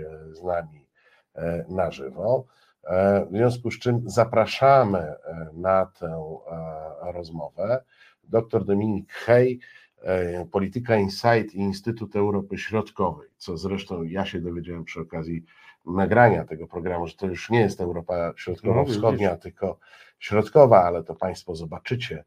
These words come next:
Speaker 2: Lansujemy autorytety. Reset Obywatelski zawsze był konsekwentny. Zresztą kiedyś może Dominik wam opowie na żywo.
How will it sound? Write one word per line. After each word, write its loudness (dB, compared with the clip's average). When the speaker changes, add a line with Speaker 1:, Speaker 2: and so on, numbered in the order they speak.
Speaker 2:
Lansujemy 10
autorytety. 4
Reset 0
Obywatelski 0
zawsze -2
był 0
konsekwentny. -2
Zresztą 0
kiedyś 0
może -2
Dominik -4
wam -4
opowie -4
na 6
żywo. 6